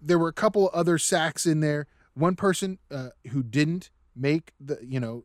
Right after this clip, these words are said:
Mesidor had a great sack. One person who didn't make the stat line at all, guys.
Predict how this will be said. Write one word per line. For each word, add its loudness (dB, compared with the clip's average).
Mesidor 2
had 2
a 2
great -2
sack. -6
One 0
person -4
who 0
didn't -4
make -6
the -14
stat -6
line -4
at -4
all, 2
guys. -4